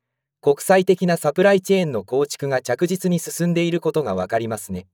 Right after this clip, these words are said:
特に電解層技術の革新によるコスト削減への挑戦、そして輸送やデータセンターのような新しい分野での利用拡大が非常に印象的でした。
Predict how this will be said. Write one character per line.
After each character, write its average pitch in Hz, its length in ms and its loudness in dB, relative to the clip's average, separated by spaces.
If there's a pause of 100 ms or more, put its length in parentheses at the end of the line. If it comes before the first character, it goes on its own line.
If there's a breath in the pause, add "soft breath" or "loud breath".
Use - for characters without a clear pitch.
(380)
特 202 260 2
に 123 160 -4
電 165 220 2
解 202 220 2
層 185 240 4
技 180 120 -2
術 175 220 -4
の 110 140 -4
革 - 200 -6
新 160 260 -4
に 156 100 -2
よ 156 100 2
る 147 120 0
コ 151 160 -2
ス - 80 -12
ト 160 120 2
削 151 240 -4
減 151 220 -2
へ 127 80 -4
の 95 100 -4
挑 104 260 -4
戦、 95 300 -10 (720)
そ 156 160 2
し - 100 -4
て 165 120 2
輸 147 160 0
送 190 240 4
や 175 140 4
デ 170 180 4
ー - 20 6
タ 190 140 0
セ 202 140 2
ン 180 60 0
タ 143 180 2
ー - 20 0
の 110 120 0
よ 127 180 0
う 120 40 -2
な 92 160 -4
新 175 260 2
し 185 220 -4
い 151 60 -4
分 143 200 -2
野 127 120 0
で 110 80 0
の 92 140 -2
利 104 160 -8
用 156 180 4
拡 151 240 -4
大 139 180 2
が 110 140 -4
非 117 180 -12
常 165 220 2
に 156 220 -2
印 156 80 -4
象 151 200 -2
的 135 220 -8
で 123 80 -2
し - 100 -8
た。 90 160 -12